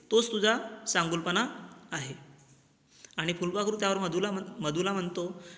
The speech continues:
की, "तू इतरांना मोठेपणा देतेस म्हणजेच इतरांना मोठे मान-, मानतेस,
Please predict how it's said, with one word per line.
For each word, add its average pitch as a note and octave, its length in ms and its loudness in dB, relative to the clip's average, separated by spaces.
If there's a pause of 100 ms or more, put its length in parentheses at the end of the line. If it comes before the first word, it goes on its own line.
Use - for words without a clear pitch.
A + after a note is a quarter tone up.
(100)
की, G#3+ 380 2 (500)
"तू A#3 60 0
इतरांना A3 480 4
मोठेपणा A3+ 540 2
देतेस G#3+ 300 4
म्हणजेच G#3+ 440 -2 (800)
इतरांना G#3 360 4
मोठे G3 300 2
मान-, - 540 -2 (560)
मानतेस, G3+ 760 4